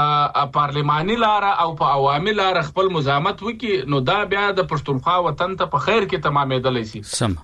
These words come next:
Speaker 1: که دا نه وي او هسې جذباتي خبرې موږ کوو چې د هغه هدف نه معلومیږي،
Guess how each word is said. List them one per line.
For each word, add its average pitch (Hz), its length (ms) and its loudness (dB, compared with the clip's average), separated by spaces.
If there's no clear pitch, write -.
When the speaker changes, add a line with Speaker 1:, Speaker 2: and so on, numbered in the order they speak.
Speaker 1:
که 185 80 2
دا 247 200 2
نه 269 200 -6
وي 262 100 2
او 233 220 2
هسې 233 440 -8
جذباتي 165 520 0
خبرې 214 400 -2
موږ 214 120 0
کوو 214 300 0
چې 220 120 -4
د 190 100 2
هغه 165 380 2
هدف 220 280 -2
نه 226 100 2
معلومیږي، 196 720 0